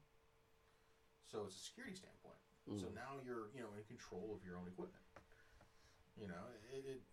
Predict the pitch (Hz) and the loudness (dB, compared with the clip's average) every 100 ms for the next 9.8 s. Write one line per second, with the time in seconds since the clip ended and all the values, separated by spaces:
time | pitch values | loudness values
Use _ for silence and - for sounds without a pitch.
0 | - 113 135 117 113 - - - - - | -10 -2 4 4 4 0 -16 -20 -14 -4
1 | 202 160 143 165 127 98 113 135 98 90 | 2 4 4 4 4 2 2 0 0 8
2 | 107 120 - - 110 95 101 - - - | 8 8 0 0 2 4 2 0 -4 0
3 | 95 - - - 113 107 101 98 - - | -2 0 0 0 -2 -2 -2 -4 -6 -6
4 | - 104 104 90 82 80 - - 107 98 | -2 0 0 -2 -6 -8 -8 -4 -2 -2
5 | - 73 90 110 104 92 113 107 82 - | -4 -2 2 2 2 0 -2 -4 -6 -6
6 | - - - - - - - - - - | -10 -4 0 0 -2 -10 -20 -20 -18 -14
7 | - - - 92 92 - 90 120 143 85 | -14 -14 -4 4 4 4 0 4 4 4
8 | 90 90 - - - 113 87 87 113 139 | 2 2 0 -4 -8 -2 0 0 4 4
9 | 117 95 76 78 73 73 78 | 4 0 0 -2 0 0 0